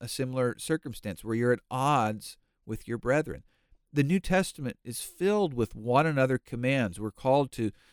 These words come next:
submit to one another in Ephesians five twenty-one, love one another in John thirteen thirty-four,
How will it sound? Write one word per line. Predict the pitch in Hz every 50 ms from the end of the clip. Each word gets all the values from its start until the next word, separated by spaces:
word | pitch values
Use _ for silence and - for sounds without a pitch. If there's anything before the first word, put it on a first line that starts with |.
| _ _
submit | - - - - 135 117 127 156 180 - -
to | - 143 131
one | 127 120 113
another | 107 101 98 95 90 92 82 87
in | 90
Ephesians | 92 - 120 123 123 120 117 110 - -
five | - 117 117 120 -
twenty-one, | - 113 117 113 117 131 135 113 90
love | 85 98 110 127 147 185 208 214 170
one | 139 131 120
another | 120 110 107 104 98 90 92 90
in | 87 82 _ _ _ _ _ _ _ -
John | 107 120 127 131 135 127
thirteen | - 135 127 - - - 127 120
thirty-four, | - 123 120 113 - - 147 139 113 101